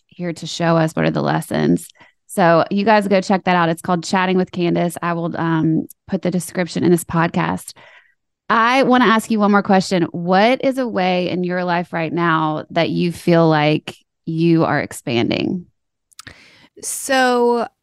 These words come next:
Speaker 2: I'm heavily focusing on the podcast, and that's kind of the, the evolution. When I made the decision to share, like,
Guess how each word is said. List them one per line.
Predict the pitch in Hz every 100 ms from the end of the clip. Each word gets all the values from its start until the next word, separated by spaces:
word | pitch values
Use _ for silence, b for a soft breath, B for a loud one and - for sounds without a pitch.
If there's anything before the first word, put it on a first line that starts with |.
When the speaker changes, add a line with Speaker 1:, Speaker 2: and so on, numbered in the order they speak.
| _ _ _ _
Speaker 2:
I'm | 233 233 233
heavily | 254 247 277 277
focusing | 254 233 233 233 220 -
on | 208 202 196 196 202 196
the | 202
podcast, | - 196 185 190 190 180 180 196 - - - -
and | 196 185 185 185 - -
that's | 190 196 190
kind | - 196
of | 190
the, | 185
the | 180 190 185
evolution. | 185 175 180 180 190 185 185 - _
When | 190 190
I | 190
made | 190 185
the | 185
decision | 190 - 185 190
to | 175
share, | - 180 170 170
like, | 170